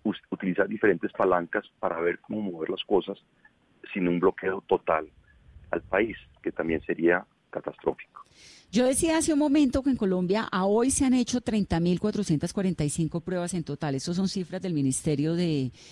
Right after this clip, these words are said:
Speaker 2: de Salud. En las últimas veinticuatro horas, que es mucho más de lo que se había hecho el día anterior y el día anterior y así sucesivamente, se hicieron dos mil quinientas cincuenta y nueve. Estamos más o menos, si no me equivoco, Carolina, en cuatrocientas pruebas por millón de habitantes, que eso es mucho más de lo que están haciendo otros países latinoamericanos como Ecuador y como México, por ejemplo, ¿no?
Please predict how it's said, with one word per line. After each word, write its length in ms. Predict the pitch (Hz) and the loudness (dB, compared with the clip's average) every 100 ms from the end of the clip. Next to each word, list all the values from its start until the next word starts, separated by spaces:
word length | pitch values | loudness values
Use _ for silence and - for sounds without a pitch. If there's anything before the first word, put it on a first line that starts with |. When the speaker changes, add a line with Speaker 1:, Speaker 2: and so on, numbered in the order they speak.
| - - - | -20 -20 -8
Speaker 2:
de 180 | 147 170 | -4 -2
Salud. 420 | 156 156 240 294 - - _ _ _ _ _ - | 2 4 4 2 -4 -20 _ _ _ _ _ -2
En 120 | 175 | 0
las 120 | 156 | 0
últimas 280 | 165 180 196 | 0 0 0
veinticuatro 500 | 175 151 147 143 160 | 2 0 0 0 2
horas, 260 | 170 151 - | 2 0 -2
que 240 | - 143 | -2 -2
es 280 | 135 - - | 0 -4 -6
mucho 420 | 147 175 202 - | 2 4 4 2
más 220 | 180 175 147 | 0 0 -2
de 80 | |
lo 80 | 156 | -4
que 140 | 131 135 | -6 -8
se 100 | 143 | -8
había 240 | 139 135 | -6 -6
hecho 240 | 147 - | -6 -4
el 80 | 165 | -4
día 100 | 156 | -2
anterior 460 | 151 156 151 170 170 | -2 -2 2 2 2
y 60 | |
el 80 | 151 | 0
día 100 | 131 | -2
anterior 420 | 135 156 156 156 | -2 0 2 2
y 60 | 143 | 2
así 320 | 147 - 143 - - - - | 0 0 -2 -2 -16 -20 -16
sucesivamente, 840 | - 170 151 151 151 156 160 170 | -6 -4 -2 0 0 0 0 -2
se 80 | 156 | -4
hicieron 300 | 156 143 156 | -4 -2 0
dos 120 | 160 | 2
mil 200 | 151 139 | 2 0
quinientas 600 | 139 160 160 151 156 165 - | 2 2 4 2 -2 -6 -4
cincuenta 480 | - 156 147 131 131 | -2 0 0 -4 -2
y 60 | |
nueve. 260 | 135 151 131 | 0 2 0
Estamos 320 | 120 147 151 | 0 0 0
más 240 | 175 170 | 0 0
o 60 | 180 | 0
menos, 380 | 185 190 180 190 | 0 0 0 0
si 140 | - | 2
no 120 | 151 143 | 2 2
me 120 | 151 | 0
equivoco, 400 | - 151 143 - | 0 0 0 0
Carolina, 480 | 185 156 139 139 170 | 0 2 4 4 2
en 80 | 160 | 0
cuatrocientas 580 | 139 131 135 131 151 | -2 -2 -2 0 -2
pruebas 300 | - 160 156 | -2 0 0
por 140 | 156 160 | -2 -2
millón 260 | 139 123 | 0 0
de 80 | 123 | -2
habitantes, 560 | 143 143 170 135 - - | -2 -2 -2 -2 -4 -8
que 100 | 147 | -6
eso 120 | 131 | -4
es 60 | 151 | -2
mucho 240 | 143 165 | -2 0
más 140 | 147 143 | 0 2
de 60 | |
lo 100 | 156 | -2
que 60 | 151 | -4
están 200 | - 120 | -4 -4
haciendo 280 | 123 147 147 | -2 0 0
otros 220 | 143 147 | -2 -4
países 280 | 147 120 131 | -2 -2 -2
latinoamericanos 800 | 143 139 123 113 104 131 135 | -2 0 -2 -2 -2 0 0
como 160 | 147 139 | 0 -2
Ecuador 380 | 113 117 113 123 | -2 -6 -6 -8
y 60 | |
como 200 | 135 143 | -4 0
México, 380 | 123 127 139 - | 2 2 0 -4
por 160 | - 143 | -2 0
ejemplo, 400 | 151 160 107 - | 2 2 0 -4
¿no? 200 | 147 185 | -2 -2